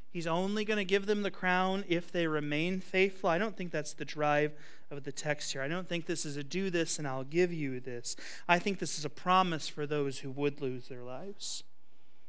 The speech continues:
if they are faithful to the point of death, and he believes that they are going to be, that the crown of life is gonna be awarded to them. This crown is a symbol of victory,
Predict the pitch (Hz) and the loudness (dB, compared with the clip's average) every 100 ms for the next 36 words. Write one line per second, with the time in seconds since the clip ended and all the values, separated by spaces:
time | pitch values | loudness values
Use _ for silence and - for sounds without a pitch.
0 | - - - 247 254 262 208 180 170 160 | -6 -6 2 6 6 6 4 6 8 6
1 | 156 156 151 165 151 160 151 147 156 175 | 4 2 2 -2 -2 -2 -2 4 6 6
2 | 175 160 170 165 170 160 165 220 240 202 | 4 -4 -4 -2 -2 -2 2 4 4 2
3 | 180 165 160 175 156 165 196 214 202 - | 2 6 6 6 4 4 6 4 2 -4
4 | - - 165 170 220 190 170 - - 175 | -8 -4 0 4 6 6 4 0 0 2
5 | 180 - 202 220 240 196 170 180 190 190 | 2 4 6 8 6 4 8 8 8 4
6 | 170 190 180 190 202 196 214 269 277 220 | 2 2 4 4 6 6 8 6 6 0
7 | 175 160 170 - 220 233 240 196 180 220 | 0 2 0 4 8 8 8 6 4 4
8 | 202 180 170 269 196 - 165 151 | 6 6 8 6 4 0 0 0